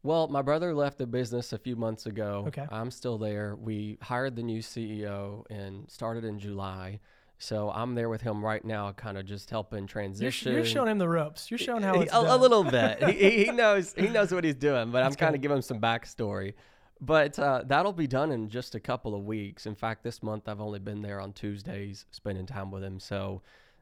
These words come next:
Speaker 1: that will be wrapping up. So therefore, we, we really won't have any more involvement moving forward. But I've always told him and everyone, if, if we can ever do anything or answer any question you have, just give us a call. You know, we're not going anywhere.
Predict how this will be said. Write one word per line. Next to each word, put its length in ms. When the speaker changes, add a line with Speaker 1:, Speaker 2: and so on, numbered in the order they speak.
Speaker 1:
that 220
will 180
be 500
wrapping 440
up. 240
So 160
therefore, 320
we, 240
we 140
really 200
won't 200
have 180
any 100
more 240
involvement 480
moving 300
forward. 480
But 120
I've 160
always 320
told 240
him 300
and 80
everyone, 540
if, 100
if 140
we 80
can 160
ever 220
do 100
anything 340
or 120
answer 460
any 180
question 500
you 120
have, 240
just 200
give 100
us 100
a 60
call. 340
You 80
know, 140
we're 120
not 160
going 200
anywhere. 400